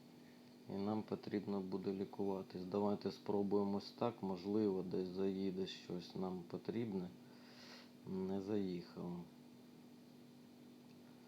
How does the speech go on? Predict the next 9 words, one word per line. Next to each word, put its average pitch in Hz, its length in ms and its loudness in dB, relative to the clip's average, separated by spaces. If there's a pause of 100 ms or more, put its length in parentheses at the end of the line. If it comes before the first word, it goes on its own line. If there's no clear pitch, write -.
(240)
І 95 100 -2
Хасяодонь 95 880 2
пробиває, 90 920 0
і 85 40 -4 (200)
Кирюшку. 101 600 2 (140)
Угу. 104 720 -2 (880)
Так, 90 240 0 (120)
Джунаїди, 95 680 2
Джунаїди. 92 760 0